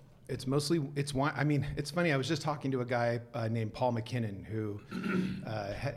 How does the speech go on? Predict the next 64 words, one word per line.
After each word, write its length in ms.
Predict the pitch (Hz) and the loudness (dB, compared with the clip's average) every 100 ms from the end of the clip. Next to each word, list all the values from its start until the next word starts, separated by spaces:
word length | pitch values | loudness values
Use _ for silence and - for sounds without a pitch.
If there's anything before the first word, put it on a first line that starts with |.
| - | -6
you 120 | 120 | -8
know, 160 | 92 95 | -8 -12
C 300 | 127 - 156 | -10 -6 -2
H 140 | 135 123 | -2 0
R 180 | 127 117 | 2 2
O 180 | 117 | 2
at 180 | 110 110 | 0 -2
Citibank 800 | - 156 127 123 113 110 107 104 | -4 -2 0 0 0 0 -2 -4
and, 300 | 107 104 107 127 | -6 -6 -8 -10
and, 380 | 113 110 107 104 - | -8 -8 -8 -10 -8
uh, 280 | 104 104 | -8 -6
at 100 | 117 | -6
Dell 160 | 117 120 | 0 0
Computer 500 | 110 113 131 123 117 | 0 -2 2 4 4
when 100 | 110 | 4
they 100 | 110 | 2
were 80 | 110 | 0
going 220 | 110 107 | 0 -4
through 160 | 107 110 | -2 0
there. 180 | 104 | 0
I 40 | 107 | 0
mean, 100 | 104 | 0
this 180 | 117 113 | -2 0
guy's 240 | 143 113 - - - - - 196 190 143 151 | 0 0 -6 -14 -20 -18 -12 -10 -2 0 4
world-class 920 | 160 156 131 - 147 113 101 - - - - | 8 8 6 0 0 0 0 -4 -8 -12 -8
human 260 | 123 113 | -2 -2
capital, 380 | 113 110 107 - | -2 -4 -6 -4
and 100 | 110 | -2
we 80 | 110 | 0
were 80 | 110 | 0
just 200 | 143 147 | 0 0
kind 180 | 123 110 | -2 -2
of 60 | |
hanging 280 | 107 120 117 | -2 -2 0
out 80 | 117 | -2
and 100 | 110 | -2
talking, 380 | 143 156 113 104 | -2 -2 -4 -4
and 100 | 104 - - - - - - - - - | -6 -12 -20 -20 -20 -20 -20 -20 -20 -18
he 120 | 117 | -10
said, 200 | - 123 117 | -8 -6 -4
"What 120 | 185 | -4
is 260 | 226 101 - | -2 -4 -6
all 220 | 120 135 | -6 -4
of 80 | 139 | -2
this 140 | 110 | -4
business 420 | - 117 113 123 110 | -4 -6 -2 -2 -4
about? 260 | 92 92 | -6 -8
I 80 | 90 | -6
want 200 | 104 123 | -2 0
to 60 | 113 | 0
sit 260 | - 113 117 | -2 0 0
at, 180 | 113 | 0
seat 220 | - 139 127 | -2 0 0
at 100 | 113 | -2
the 60 | |
table." 320 | 98 110 120 | -6 -4 -2
He 140 | 104 95 | -2 -4
goes, 160 | 113 - | -6 -8
"I've 160 | - 180 | -12 -6
never 200 | 214 131 | -4 -4
said 300 | - 190 190 | -2 -2 0
that." 180 | 131 113 | 0 0
And 120 | 117 | 0
I, 160 | 120 | 0